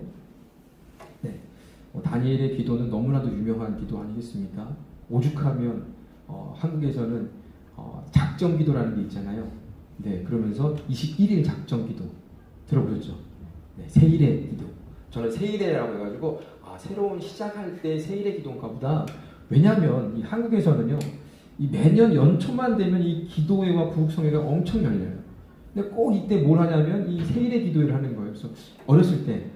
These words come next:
아, 세일의 기도는 새해 하는 기도인가 보다. 이제 그렇게 생각을 했었습니다. 어, 연초만 되면, 그렇죠, 한국에 있는 교회와 기도원들이 바빠요.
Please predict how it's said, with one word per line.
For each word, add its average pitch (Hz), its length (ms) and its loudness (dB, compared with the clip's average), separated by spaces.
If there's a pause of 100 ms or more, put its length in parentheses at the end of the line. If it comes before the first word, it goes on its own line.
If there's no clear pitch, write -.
(160)
아, 165 100 -12
세일의 185 360 0
기도는 139 260 -2
새해 185 320 -2
하는 123 320 -2
기도인가 113 360 -6
보다. - 220 -14 (400)
이제 117 180 -4
그렇게 156 240 6
생각을 135 400 0
했었습니다. 98 540 -8 (840)
어, 160 220 0
연초만 247 400 6
되면, 214 400 8
그렇죠, 156 240 2
한국에 180 460 0
있는 151 420 4
교회와 135 460 0
기도원들이 120 640 -4
바빠요. 101 400 -12